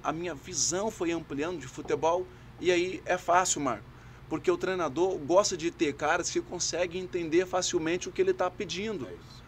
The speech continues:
Speaker 1: Olha, é isso, o cara já sabia o que tinha que fazer, não tinha tanta dificuldade. Então isso pra mim foi, foi maravilhoso. E saio do Valência campeão da Liga e da La Liga e da uefa.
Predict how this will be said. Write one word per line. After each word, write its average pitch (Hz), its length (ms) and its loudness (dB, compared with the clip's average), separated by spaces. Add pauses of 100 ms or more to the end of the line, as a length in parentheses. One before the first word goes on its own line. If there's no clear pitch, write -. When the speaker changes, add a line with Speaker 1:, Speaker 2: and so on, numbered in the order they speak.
(160)
Speaker 1:
Olha, 185 360 8 (100)
é 196 160 4
isso, 196 380 4
o 139 40 -4
cara 160 240 0
já 185 140 0
sabia 196 280 -4
o - 20 -10
que - 80 -16
tinha 214 160 -4
que - 60 -16
fazer, 190 420 2 (320)
não 190 160 -2
tinha 233 320 -2
tanta 196 380 2
dificuldade. 147 840 2 (220)
Então 175 280 2
isso 180 140 2
pra 160 180 2
mim 175 140 4
foi, 156 500 -2
foi 143 120 2
maravilhoso. 170 640 6 (1040)
E 226 160 -2
saio 214 600 6
do 151 500 -2
Valência 165 600 6
campeão 226 760 4
da 165 160 4
Liga 208 600 -2 (160)
e 180 340 0
da 165 160 8
La 165 120 8
Liga 190 360 4
e 220 80 0
da 196 120 6
uefa. 226 480 2